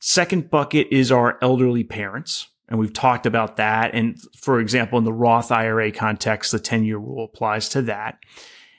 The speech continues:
There's a third category, though, and this is not gonna be an insignificant category, and that's our own adult siblings. So sometimes we inherit from our own adult siblings. And let's apply that to, say, a Roth I R A.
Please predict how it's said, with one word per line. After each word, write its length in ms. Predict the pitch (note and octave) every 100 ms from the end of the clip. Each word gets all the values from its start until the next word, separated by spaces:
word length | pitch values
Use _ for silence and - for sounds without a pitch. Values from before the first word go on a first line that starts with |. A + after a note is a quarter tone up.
| _ _ -
There's 140 | A3+
a 80 | A#3+
third 400 | - D#4+ E4 A3+
category, 640 | C#3 A#2 A2 A#2 A2 G2+
though, 380 | G2+ G2+ G2+ A2
and 220 | E3+ F#3+ - A#2
this 160 | E3+ A3+
is 60 |
not 180 | F4 D#4
gonna 140 | C#4 G#3+
be 120 | G3+
an 120 | -
insignificant 760 | E3 D#3+ - C#3+ B2 A#2 A#2 G#2+
category, 520 | G#2 G2+ G2+ - B2 -
and 160 | D3+
that's 180 | A#3 C4+
our 240 | A3 F3+ -
own 640 | D#3+ D#3+ F3+ F3 E3 - _ -
adult 380 | A#2+ C#3+ B2 B2+
siblings. 840 | - - B2 G#2+ A2+ - - - - - - -
So 140 | - D#3
sometimes 440 | B3+ - C#4 C#3
we 160 | C#3 C#3
inherit 380 | A#2 C3 B2+
from 180 | - B2
our 220 | A#2 A2+ -
own 360 | C#3 C#3+ C#3+
adult 440 | A#2 G#2 A#2+ A#2 -
siblings. 800 | - - A#2+ A#2 - - - - _ - - _
And 320 | D3 D3+ B2
let's 220 | E3 D#3+ D3+
apply 360 | - D#3 C#3+
that 200 | C#3 B2+
to, 120 | -
say, 160 | A#2 C3+
a 60 | A2+
Roth 460 | A2 A#2 A2 G#2+
I 240 | G#2+ G#2+ G2
R 200 | G2+ G#2+
A. 200 | A2+